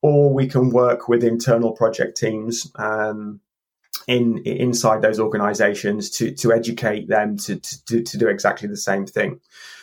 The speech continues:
But where we really excel, uh, Simon, is kind of with partners like yourselves, where kind of we bring it all together,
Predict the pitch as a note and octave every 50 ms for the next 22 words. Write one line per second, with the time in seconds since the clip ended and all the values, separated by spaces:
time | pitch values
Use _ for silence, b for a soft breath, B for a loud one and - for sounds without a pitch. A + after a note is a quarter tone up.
0 | B _ C#3 C#3+ D#3+ D#3 D3 C#3 C3+ C3 C#3 C#3 C3+ B2+ A#2+ A#2 A#2 - - A#2+
1 | A#2 A#2 A#2 A2+ A#2 A#2 A2+ - A#2 A2 G#2+ A2 G#2+ A2 A#2 A2 - - A2+ A2
2 | A2+ A2 A2+ A2 - - A#2 A2 A#2 A2+ G#2 G#2 G#2+ - - A#2+ A2+ A2 F#2+ -
3 | - A2 G2+ F#2+ - - - - C#3 C#3+ C#3 C#3 C#3 C3+ B2+ - A#2 A2+ A2+ A2+
4 | A#2 A#2 - A#2 A2+ A2+ A2 G#2 A2 G#2+ - A2+ G#2+ A2 - C3 C3 A#2+ - C3+
5 | - A#2 A2+ A2+ A2+ G#2+ C3 B